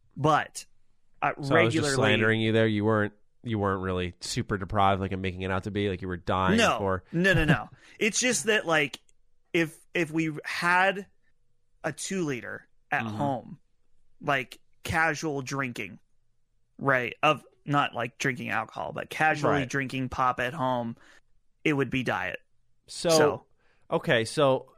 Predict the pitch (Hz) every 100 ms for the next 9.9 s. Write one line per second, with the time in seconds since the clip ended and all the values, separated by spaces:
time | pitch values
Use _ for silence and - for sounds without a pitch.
0 | - 151 160 175 165 - 131 123 139 202
1 | 220 190 147 143 127 110 127 117 117 104
2 | - 110 101 104 101 95 101 101 - -
3 | - - _ _ _ _ - - 127 131
4 | 165 151 131 117 107 117 - 135 127 147
5 | 131 123 110 - 131 127 123 - 123 120
6 | 110 104 113 104 95 90 - 147 160 127
7 | 110 110 104 131 165 175 - 117 107 107
8 | 113 98 92 113 117 - 113 101 - 117
9 | 104 95 - 135 135 131 127 120 120